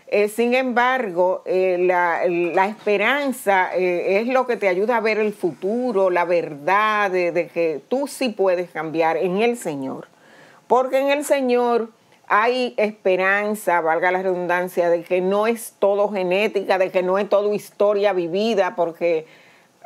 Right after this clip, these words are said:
también influye. Una persona que viene de un ambiente donde todo han sido a lo mejor malos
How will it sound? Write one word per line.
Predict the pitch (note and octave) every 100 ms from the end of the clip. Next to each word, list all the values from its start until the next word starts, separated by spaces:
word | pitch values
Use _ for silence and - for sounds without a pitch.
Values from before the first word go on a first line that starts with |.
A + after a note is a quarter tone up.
| - -
también | F#3+ F3+ F3+ F#3 A3+
influye. | B3+ A#3+ G#3 C4 G4+ C4+ F3+
Una | F#3 F#3+
persona | B3+ G#3+ A3+ B3 B3
que | A#3+ A3+
viene | G#3+ A#3+ C#4+ B3+
de |
un | G3+ G3
ambiente | G#3+ G3+ G#3 A#3 D4+ C4
donde | F#3+ F3+ F3
todo | E3+ F3+ F#3+ G#3
han | G#3+ G#3+
sido | G#3+ G#3 G#3
a |
lo | G3+
mejor | G3 G3 G3 G#3 A3 G#3
malos | E3+ E3 F3+